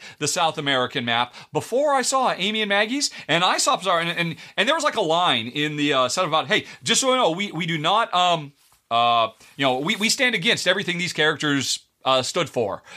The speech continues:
But they were, uh, important elements of history, so here they are in the game. And I thought, "Oh, okay, that's pretty cool they put that in." And, "Oh, yeah, it's too bad there's a," but I didn't really think twice about it because I didn't look at it through the lens of what was really happening. I was effectively playing Hitler cards. And if it had been a Hitler card, I was like, "Oh, gee,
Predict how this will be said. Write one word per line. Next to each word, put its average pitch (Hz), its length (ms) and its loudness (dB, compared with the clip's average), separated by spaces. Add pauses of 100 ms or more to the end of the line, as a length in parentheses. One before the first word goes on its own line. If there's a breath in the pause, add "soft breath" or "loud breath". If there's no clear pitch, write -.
(100)
But 165 120 2
they 190 80 2
were, 208 520 0
uh, 160 160 2
important 175 360 0
elements 175 280 0
of 160 80 -6
history, 147 260 -2
so 123 140 0
here 131 120 0
they 123 100 2
are 117 120 4
in 113 60 -4
the 107 60 -8
game. 92 240 -8 (500 loud breath)
And 165 260 2
I 175 80 2
thought, 226 180 0
"Oh, 240 100 2
okay, 254 180 -2
that's 285 180 -2
pretty 220 160 -8
cool 214 160 0
they 202 80 0
put 196 160 -6
that 185 160 2
in." 196 140 0
And, 190 240 -4
"Oh, 480 220 2
yeah, 285 140 2
it's - 160 -4
too - 200 -8
bad 240 160 2
there's 202 140 0
a," 185 100 -2
but 214 100 2
I 226 80 2
didn't 277 160 -4
really 254 120 -2
think 220 160 -6
twice 170 260 0
about 87 240 -8
it - 120 -20 (400 loud breath)
because 202 240 0
I 233 80 2
didn't 226 200 -2
look 247 180 0
at 165 220 2
it - 100 -10
through 202 160 -4
the 180 80 -2
lens 160 380 -2
of 127 120 -4
what 202 180 -2
was 156 120 -6
really 190 200 -2
happening. 165 320 -2
I 170 80 2
was 320 100 -2
effectively 302 340 -4
playing 254 220 -8
Hitler 233 240 -8
cards. 80 380 -6 (280 loud breath)
And 202 100 0
if 208 60 0
it 254 40 0
had 277 80 -2
been 440 140 0
a 403 40 0
Hitler 269 240 0
card, 139 260 0
I 196 40 2
was 202 120 0
like, 220 120 0
"Oh, 269 280 0
gee, - 120 -4